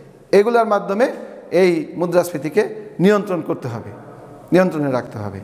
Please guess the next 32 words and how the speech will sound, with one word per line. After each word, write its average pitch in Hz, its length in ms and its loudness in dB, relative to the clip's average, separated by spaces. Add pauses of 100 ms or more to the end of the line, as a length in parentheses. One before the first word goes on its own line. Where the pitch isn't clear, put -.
(400)
মুদ্রাস্ফীতি 196 460 4
যদি 208 200 4
নিয়ন্ত্রণ 208 340 0
করা 202 160 2
সম্ভব 214 360 2
হয়, 247 180 2 (340)
তাহলে 202 320 2
এই 202 60 0
অর্থনীতির 180 460 -4
অবস্থা 165 380 -2 (300)
ভালো 170 180 4
থাকবে, 113 360 -8 (840)
অন্যথায় 214 440 4 (680)
অর্থ-, 180 400 4
অর্থনীতির 170 400 2
অবস্থা 160 360 0 (420)
ভালো 175 180 4
হবে 143 220 -2
না। 104 120 -8 (1400)
আজকে 180 300 4
আর 196 60 4
বেশি 196 240 4
কিছু 202 240 4
বলতে 185 280 0
চাই 185 200 0
না, 220 120 2 (600)
আমার 170 320 4 (260)
ক্লাস 180 260 2 (280)
এখানেই 175 300 -4
শেষ 170 220 -6
করতে 196 240 2
চাই। 202 280 4